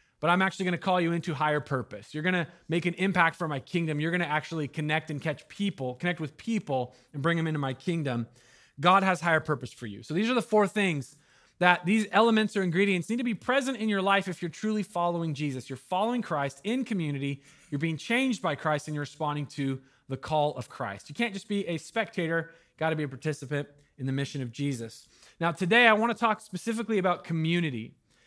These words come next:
And how many of you, like me, would say, "Actually, I'm fine all by myself"? Like, most times, situations, anybody wanna be honest? Like, just Amy and I are the only honest two people in this whole church. Okay, okay, thank you.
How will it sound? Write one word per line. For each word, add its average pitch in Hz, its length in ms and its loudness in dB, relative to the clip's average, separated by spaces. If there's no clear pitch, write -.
And 151 80 -4
how 214 140 6
many 311 180 2
of 240 80 4
you, 247 120 4
like 208 240 4
me, 202 420 0
would 151 140 -6
say, 165 460 0
"Actually, 220 520 2
I'm 202 180 2
fine 196 300 2
all 180 100 4
by 160 160 0
myself"? 117 500 -6
Like, 185 140 -2
most 202 500 4
times, 202 300 4
situations, 196 480 -2
anybody 202 420 0
wanna 196 160 0
be 196 80 -2
honest? 202 320 -4
Like, 170 240 -2
just 175 300 -2
Amy 165 220 0
and 135 100 -2
I 127 80 -2
are 123 80 -2
the 127 80 -2
only 175 240 0
honest 156 280 -4
two 147 120 -8
people 131 240 -4
in 120 40 -4
this 117 140 -6
whole 113 140 -6
church. 98 180 -14
Okay, 165 300 0
okay, 120 240 -6
thank 135 260 -6
you. 104 140 -10